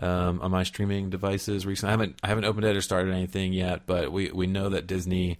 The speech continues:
has their own coming out. We talked about some of the movie rights leaving Netflix, going strictly into the Disney app, which, you know, could potentially make you wanna pony up some dollars for another, yet another streaming channel. And then the, the news drops that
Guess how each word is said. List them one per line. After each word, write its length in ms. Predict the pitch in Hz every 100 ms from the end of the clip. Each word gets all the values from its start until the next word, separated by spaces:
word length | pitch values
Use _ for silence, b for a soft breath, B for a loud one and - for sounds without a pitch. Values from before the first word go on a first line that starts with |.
| -
has 140 | 98
their 120 | 95
own 160 | 95 147
coming 260 | 156 143 135
out. 180 | 131
We 100 | 117
talked 240 | 104 101 -
about 280 | 101 101 92
some 100 | 98
of 40 |
the 60 | 92
movie 280 | 98 95
rights 420 | 92 92 92 90 -
leaving 440 | 95 104 98 101
Netflix, 640 | 95 95 - 101 98 92 -
going 300 | 87 82 80
strictly 460 | - 107 107 101 95
into 520 | 95 92 - 95 92
the 80 | 87
Disney 340 | 90 87 87
app, 240 | 85 85 85
which, 180 | 82
you 120 | - 82
know, 180 | 82
could 180 | 85 -
potentially 560 | - - 120 117 123 120
make 300 | 110 107 -
you 340 | 107 107 104 - -
wanna 200 | 104 95
pony 360 | 101 104 101
up 180 | 101 -
some 240 | - 101
dollars 400 | 95 98 101 101
for 300 | 92 98 95 92
another, 320 | 95 98 92
yet 140 | - 95
another 240 | 95 95
streaming 360 | 92 95 95 92
channel. 440 | 92 92 92 92
And 180 | - 92
then 240 | 95 95 95
the, 220 | 92 90 -
the 80 | 107
news 240 | 120 120 110
drops 480 | 107 101 92 -
that 500 | - 95 92 87 82